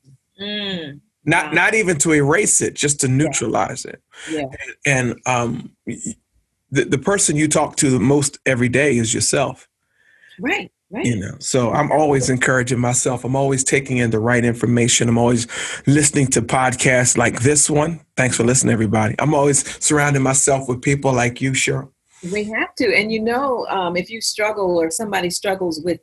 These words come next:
Speaker 1: affirmations, right, trying
Speaker 2: Yeah.
Speaker 1: to figure out, "What do I say about myself?" You know what you can do?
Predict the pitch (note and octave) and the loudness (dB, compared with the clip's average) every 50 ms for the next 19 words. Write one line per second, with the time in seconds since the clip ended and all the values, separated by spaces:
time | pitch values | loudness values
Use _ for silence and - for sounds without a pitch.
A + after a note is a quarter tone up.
0 | - D#3+ F3 F3 F3 - F3+ F3 E3+ E3 D#3+ D#3+ - - - B2+ A#2+ - F3 E3+ | -2 -2 -2 -2 -2 -4 -4 -2 -2 -2 -2 -4 -8 -12 -10 -10 -8 -6 -2 0
1 | F3 E3+ E3+ - - - F#3 F3+ E3+ - A#2+ A2+ G#2+ - D#3 D3+ - _ _ _ | 0 0 0 -2 -6 -6 -4 -2 0 0 0 0 0 -2 -4 -6 -10 _ _ _
2 | _ _ _ _ _ G#3 A3+ F#3+ G3 G3 F#3+ F#3 F3+ E3 D#3 - - _ _ - | _ _ _ _ _ -4 -2 0 0 0 2 2 0 0 -2 -4 -10 _ _ -4
3 | D3+ G#3+ C4 C4 - G#3 F#3 F3+ - - G3 F#3 F#3 F3+ E3+ D3+ D3+ - D#3 D#3 | -2 0 0 0 0 0 -2 -2 -2 -2 -2 -2 0 -2 -2 -4 -6 -6 -10 -10
4 | D3+ - - - D3+ C#3+ D3 C#3+ - F#3 F#3 G3 G#3 G3+ G#3 G3+ A3 G#3+ - G#3 | -10 -8 -4 -4 -2 -2 -4 -4 -4 -2 -2 -2 -2 -4 -6 -6 -8 -8 -8 -8
5 | G3+ G3+ G3 A3 A3+ A#3+ B3+ C4+ C#4 | -10 -8 -6 -4 -4 -2 -2 -4 -6